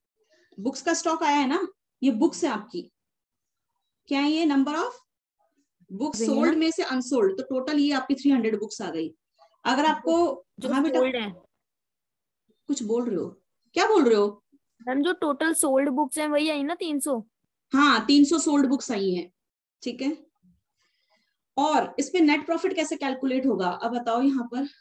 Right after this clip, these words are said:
Speaker 1: profit का क्या फ-, हमने profit का यहाँ पे calculate किया था ना, per book के हिसाब से। देखो
Speaker 2: मैम, ट्वेंटी रुपीज।
Speaker 1: ये कि आपके जो स-, आप खरीद के लाते हो साठ, बेचते हो अस्सी, तो आपको profit कितना होगा, बीस, बीस का profit होगा।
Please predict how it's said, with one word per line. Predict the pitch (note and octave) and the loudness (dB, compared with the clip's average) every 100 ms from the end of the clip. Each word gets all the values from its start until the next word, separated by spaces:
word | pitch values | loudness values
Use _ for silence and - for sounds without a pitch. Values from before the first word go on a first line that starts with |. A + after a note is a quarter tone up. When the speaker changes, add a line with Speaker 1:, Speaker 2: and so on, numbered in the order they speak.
| - | -8
Speaker 1:
profit | A3+ C4+ - | -4 -2 -2
का | C4+ | -2
क्या | C#4+ | -2
फ-, | C#4+ C#4 B3+ | -2 -4 -6
हमने | B3 B3+ C4+ | 0 2 0
profit | - A#3 C4+ C4 | -4 -8 -6 0
का | |
यहाँ | C4+ B3+ | 0 0
पे | C4+ | -2
calculate | C4 G#3+ C4 C#4 | -6 -4 -4 -4
किया | C4+ | -4
था | C4+ | -2
ना, | E4+ D#4 | -2 0
per | C4+ | -2
book | A#3+ C4 | -2 -2
के | C#4 | -4
हिसाब | C4+ G#3+ | -2 -10
से। | - C4+ F#4+ - F#3+ | -6 -6 -6 -10 -12
देखो | F#3+ A#3+ A#3+ | -10 -10 -8
Speaker 2:
मैम, | B3 C4 - _ _ A3+ | -8 -8 -12 _ _ -18
ट्वेंटी | C4+ C#4+ C4+ C#4+ | -6 -2 -2 -2
रुपीज। | C4+ C4 - _ _ _ | -6 -8 -14 _ _ _
Speaker 1:
ये | G#3+ A#3+ G#3 - _ - - | 2 4 2 -4 _ -20 -6
कि | C#4 | -4
आपके | A#3+ A#3+ C#4+ | -2 -2 -4
जो | C4 D4 | -4 -4
स-, | - - _ _ | -8 -18 _ _
आप | - B3 - | -6 -6 -2
खरीद | B3 A#3+ | -2 0
के | C#4 | 0
लाते | C4 C4+ | 0 2
हो | C#4 | 0
साठ, | C#4 A#3+ A#3+ - F#3 | 0 -2 -4 -10 -2
बेचते | G#3 A#3+ A#3+ C4 | 2 2 0 -2
हो | B3+ | -2
अस्सी, | A#3+ - C4+ B3+ - _ _ _ _ _ | -4 0 0 0 -12 _ _ _ _ _
तो | C4 | -2
आपको | C4 C#4 | -2 -2
profit | C4+ B3+ C4+ | -2 -4 -4
कितना | C#4+ C#4+ C#4+ | -4 0 0
होगा, | C4 F3+ F3+ F#3 _ _ _ _ _ _ | 0 -2 -4 -10 _ _ _ _ _ _
बीस, | F3+ F#3+ B3 C4+ - _ _ _ _ _ _ _ _ _ _ _ _ G3 | -12 0 2 2 -4 _ _ _ _ _ _ _ _ _ _ _ _ -4
बीस | A#3+ | -4
का | D4+ | -2
profit | D4 C#4 D#4+ C#4+ | -4 -2 0 0
होगा। | C#4 | 0